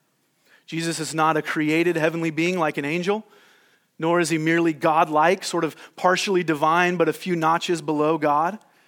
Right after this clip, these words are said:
And this is the introduction to John's favorite and most popular theme throughout his gospel. He'll sound this note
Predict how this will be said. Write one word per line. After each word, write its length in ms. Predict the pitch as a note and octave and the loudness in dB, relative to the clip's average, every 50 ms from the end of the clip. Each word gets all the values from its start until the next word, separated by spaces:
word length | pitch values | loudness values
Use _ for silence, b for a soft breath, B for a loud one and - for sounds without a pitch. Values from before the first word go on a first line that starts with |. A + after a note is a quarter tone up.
| b b b b b b b b b b b | b b b b b b b b b b b
And 120 | D#3+ E3 F3+ | 0 2 2
this 160 | G#3+ G#3 - | 2 2 0
is 120 | A3 F3+ | -2 -2
the 160 | E3+ F#3+ F#3 F3+ | 0 0 0 0
introduction 600 | F#3+ F#3+ - F#3 F3 F3+ F#3 - - G3 F3+ E3+ | 0 -2 -2 0 0 0 0 0 -2 -6 -4 -4
to 100 | G3 D#3+ | -4 -4
John's 460 | C#3 D#3 E3+ E3+ E3+ E3 D#3+ - B B B B | -2 -2 0 0 0 -2 -4 -6 B B B B
favorite 640 | - - - F#3+ F#3 G3 G3 F3 F#3+ G3 G3+ G3+ G3+ B B B - | -20 -4 0 2 2 2 2 2 2 2 2 0 -2 B B B -6
and 160 | F3 E3+ E3 | -4 -2 0
most 240 | E3 D#3+ D#3 D#3 - | 0 0 -2 -2 -2
popular 460 | - F#3 F3 F3 - - F3+ F3 E3 | 0 2 2 2 2 2 0 0 0
theme 320 | - - F#3+ F#3 F#3 F3+ | 0 -2 -4 -2 -2 -4
throughout 380 | E3 - D#3+ E3 D3+ D#3+ D#3 - | -4 -4 -2 -2 -2 -2 -2 -2
his 180 | E3+ D#3+ C#3 - | -4 -6 -4 -4
gospel. 480 | D#3+ D#3 D#3 D#3 - - D3+ C#3 B B B B B B | -2 -2 -2 -2 -4 -6 -10 -12 B B B B B B
He'll 140 | - F3 E3+ | -2 0 0
sound 560 | - - - G3 F#3 F#3+ G3+ G#3 G3+ G3 E3 | 0 0 2 2 2 2 2 2 0 0 0
this 200 | F#3 F#3 - - | 0 0 0 0
note 300 | F3+ E3+ D#3+ D#3 D#3+ | 0 0 0 0 0